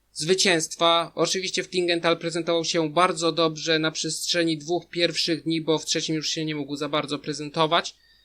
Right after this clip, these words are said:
ale jednocześnie pojawiają się u niego błędy. Jest mowa o uderzaniu o siebie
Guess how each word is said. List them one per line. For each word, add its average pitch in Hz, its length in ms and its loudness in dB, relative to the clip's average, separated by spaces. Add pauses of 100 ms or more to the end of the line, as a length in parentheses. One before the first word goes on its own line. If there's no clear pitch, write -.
(280)
ale 175 260 4
jednocześnie 202 680 0
pojawiają 185 380 0
się 180 140 -2
u - 20 -2
niego 156 200 -2
błędy. 175 440 2
Jest 165 240 -2
mowa 165 300 0
o 156 460 0
uderzaniu 170 540 2
o 165 40 0
siebie 165 340 2